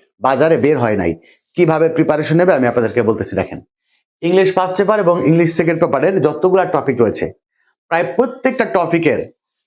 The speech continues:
ফ্রি ক্লাস আমার YouTube চ্যানেলে দেওয়া আছে। প্রত্যেকটা ক্লাসের, প্রায় প্রত্যেকটা ক্লাসেরই ফ্রি ক্লাস আমার YouTube চ্যানেলে দেওয়া আছে। অর্থাৎ কিভাবে ফিলিং গ্যাপ করবেন, কিভাবে সাবস্টিটিউশন টেবিল করবেন, রাইট নাও ভার্ব কিভাবে করবেন, চেঞ্জিং সেন্টেন্স কিভাবে করবেন, ট্যাগ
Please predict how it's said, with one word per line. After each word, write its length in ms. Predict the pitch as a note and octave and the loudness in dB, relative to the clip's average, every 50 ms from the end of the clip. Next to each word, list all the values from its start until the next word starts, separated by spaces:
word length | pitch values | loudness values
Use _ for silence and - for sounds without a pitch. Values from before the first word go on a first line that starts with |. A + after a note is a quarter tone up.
| _ _ _ _ _ _ | _ _ _ _ _ _
ফ্রি 140 | - G#3+ A#3 A#3 A3+ | 0 2 2 2 4
ক্লাস 260 | - G3 D#3 B2+ - - | 4 2 2 2 0 -2
আমার 240 | - D#3+ E3 F3 F3 | -2 0 0 2 2
YouTube 260 | E3+ E3 E3 E3 E3 | 2 2 2 2 2
চ্যানেলে 240 | E3+ D#3+ D#3+ E3+ F3 | 2 2 2 2 2
দেওয়া 220 | D3+ C3 A#2 G2+ | 2 2 0 -2
আছে। 180 | F#2 - - F2 - - _ _ _ _ _ _ _ _ _ _ _ _ - | -4 -6 -8 -12 -12 -14 _ _ _ _ _ _ _ _ _ _ _ _ 0
প্রত্যেকটা 440 | C4 C#4 C4+ C4+ - G#3+ G#3 F#3+ | 0 0 0 0 -2 -2 0 0
ক্লাসের, 280 | F#3+ E3+ C3 A#2 - A#2+ | 0 0 -2 -2 -2 -2
প্রায় 200 | - - F#3 G3 - | -2 -2 -2 -2 0
প্রত্যেকটা 460 | - F3 E3 - - F#3 D#3+ - G3+ | -2 -2 -2 -2 -2 -2 0 0 -2
ক্লাসেরই 480 | F#3 - F3 E3+ E3+ E3 G3 F#3+ A3 A#3+ B3+ B3 B3 - - _ _ _ _ _ _ - | 0 2 0 0 2 2 2 2 2 2 0 -2 -4 -10 -14 _ _ _ _ _ _ -2
ফ্রি 140 | C#3+ D3+ D#3+ E3+ | 0 2 2 4
ক্লাস 280 | F3 F#3 F#3+ A3 A#3+ A#3 - - - - - _ _ _ _ - | 4 4 2 2 0 -2 -6 -8 -12 -16 -20 _ _ _ _ -4
আমার 300 | - C#3 D3 D#3+ E3+ - | -4 -2 0 0 -2 0
YouTube 280 | - - D3+ B2+ D#3 C#3+ | 0 0 0 0 0 0
চ্যানেলে 260 | - E3 D3 D3+ D3 | 0 0 2 2 2
দেওয়া 220 | C3 C#3 C3+ B2 A2+ | 2 2 2 0 -2
আছে। 200 | G#2+ - G#2 F2 D#2 - _ _ _ _ _ - | -2 -2 -4 -6 -6 -8 _ _ _ _ _ -8
অর্থাৎ 220 | - - E3 E3 D#3+ | -4 -4 -4 -2 0
কিভাবে 340 | E3 D#3+ D#3 D#3+ D#3+ F3 E3 | 0 0 2 2 0 0 0
ফিলিং 240 | D#3+ D#3+ D3+ D3 | 2 2 2 2
গ্যাপ 180 | D3+ D#3+ D3+ D#3 | 2 0 0 0
করবেন, 240 | - D3+ C#3+ C#3+ D#3 D#3 | 0 0 2 2 0 0
কিভাবে 260 | D3 C3+ C3+ C#3 D3+ | 0 0 0 0 0
সাবস্টিটিউশন 500 | D3+ D3+ C#3 B2+ B2+ B2+ C#3+ C3 D3 D3+ | 0 -2 -2 -2 -2 -2 0 0 0 2
টেবিল 300 | C3+ C#3+ C#3 C3+ C#3+ C#3+ - | 2 2 2 2 2 0 0
করবেন, 340 | - - C#3 C#3 D3 C#3 C3+ | 0 0 0 0 2 2 0
রাইট 160 | C3 B2+ B2+ | 0 -2 -2
নাও 100 | C#3 C#3+ | -2 -2
ভার্ব 160 | C3 C#3 C#3 C3 | 0 -2 -2 -4
কিভাবে 260 | - B2+ C3+ C3 A#2+ C3 | -4 -2 -2 -2 -2 0
করবেন, 240 | B2 C3+ B2+ C3+ C3 C3 | 0 0 0 0 0 0
চেঞ্জিং 220 | C3+ B2 B2+ C3+ C3+ | 2 2 2 2 2
সেন্টেন্স 220 | C3+ C#3 C3+ - | 2 0 0 0
কিভাবে 260 | - C3 C3+ C3 C3 | 0 -2 -2 0 0
করবেন, 300 | - - C3+ B2+ C#3 C#3 C3+ - - _ _ _ _ _ - | -2 0 0 0 0 -2 -2 -6 -10 _ _ _ _ _ -6
ট্যাগ 120 | D#3+ D#3+ | -6 -4